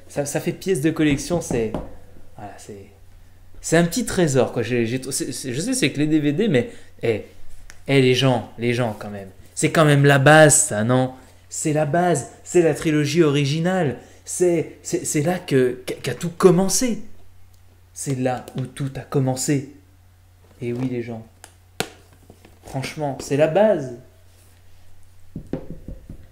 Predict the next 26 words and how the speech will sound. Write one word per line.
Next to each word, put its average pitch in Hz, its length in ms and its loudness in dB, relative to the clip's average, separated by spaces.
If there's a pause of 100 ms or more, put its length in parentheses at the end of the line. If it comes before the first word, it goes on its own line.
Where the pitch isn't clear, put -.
(2750)
Euh, 131 400 -2 (500)
G 139 300 2
R 147 100 -2
deux, 160 200 2
je - 80 -6
l'adore, 139 320 2
Disney 135 320 -6
Store, 165 200 -4
il 151 60 0
est 131 60 -2
en 123 100 -4
promo. 123 500 -4 (160)
Du 131 140 -4
coup, 233 160 -2
il 196 100 0
faut 175 200 -4
que 165 100 -4
tu 147 180 -10
te - 120 -8
prennes 165 320 -6
le 135 60 -4
Sphero 156 380 0
R 151 160 2
deux 139 120 -2
D 139 120 0
deux. 131 360 -2